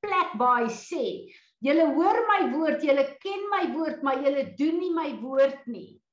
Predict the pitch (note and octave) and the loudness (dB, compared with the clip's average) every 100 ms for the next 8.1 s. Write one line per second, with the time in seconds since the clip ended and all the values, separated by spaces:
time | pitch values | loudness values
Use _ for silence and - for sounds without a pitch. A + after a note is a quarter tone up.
0 | _ _ _ _ _ _ - - D#4 C#4+ | _ _ _ _ _ _ -20 -6 0 2
1 | C4+ G#4 A#4+ B4 - _ _ _ - A#3+ | 4 2 2 -2 -8 _ _ _ -6 -2
2 | A3 A#3+ A#3 A#3 F#3 - - C4 B3 B3 | -2 -2 -4 -4 -10 -14 -14 -8 -6 -6
3 | A#3+ A#3 - E4+ E4+ F3 D4 - - A4 | -8 -10 -4 0 2 6 6 4 0 0
4 | F4 C#4 C4+ C#4 A#3 A3+ A#3 - G#3+ F#3 | 2 2 2 0 0 0 0 -6 -10 -12
5 | - _ _ A#3+ - C#4+ E4+ B3+ B3+ G4+ | -18 _ _ -14 -2 2 4 4 2 0
6 | A#4+ - F#4 D#4+ - F4+ E4 A#3+ C#4 C4+ | 0 0 0 0 -2 -4 -4 -2 -2 0
7 | C4 C4+ C#4 C4 B3 D#4+ A4+ - C#4+ E4 | 0 2 0 2 2 0 -2 0 -2 -2
8 | D#4+ | -8